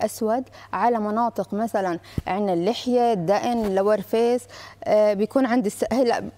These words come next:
عند الشباب، آه، إشي كتير طبيعي، بس الإشي اللي مش طبيعي بيكون،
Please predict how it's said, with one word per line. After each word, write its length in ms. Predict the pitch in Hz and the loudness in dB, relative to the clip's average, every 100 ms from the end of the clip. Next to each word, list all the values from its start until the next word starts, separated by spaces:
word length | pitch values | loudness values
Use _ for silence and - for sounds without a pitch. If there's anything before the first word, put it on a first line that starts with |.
| _ - | _ -8
عند 240 | 196 226 | -2 0
الشباب، 600 | 320 - 349 392 311 359 370 | 0 2 4 4 4 2 0
آه، 600 | - - 277 269 269 262 | -2 2 4 4 2 2
إشي 160 | 320 339 | 0 -2
كتير 260 | - 320 | 0 -2
طبيعي، 460 | - 202 165 156 165 - - | 2 0 0 -2 -4 -8 -6
بس 240 | 196 208 247 | -4 2 4
الإشي 420 | 240 233 311 339 | 4 0 0 2
اللي 80 | 285 | 2
مش 100 | 330 | 2
طبيعي 380 | - 392 392 359 | 2 2 2 2
بيكون، 460 | 311 - 311 330 | 0 2 2 2